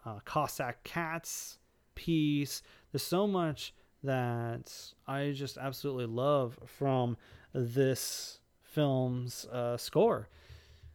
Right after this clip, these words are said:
And so it's, it's, it made it to my twelfth,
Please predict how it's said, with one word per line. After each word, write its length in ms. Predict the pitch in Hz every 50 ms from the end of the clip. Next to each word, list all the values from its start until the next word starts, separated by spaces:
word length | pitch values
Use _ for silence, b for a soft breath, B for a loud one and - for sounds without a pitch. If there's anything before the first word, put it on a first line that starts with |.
| b b b - -
And 260 | 123 127 123 120 120
so 300 | - 151 139 135 135 143
it's, 420 | 156 156 151 - - - - - -
it's, 300 | - 156 - - - -
it 160 | 170 170 175
made 180 | 180 190 202 208
it 80 | 202 185
to 80 | - 180
my 160 | 185 175 160
twelfth, 760 | - - - 156 135 113 90 90 220 - - - - -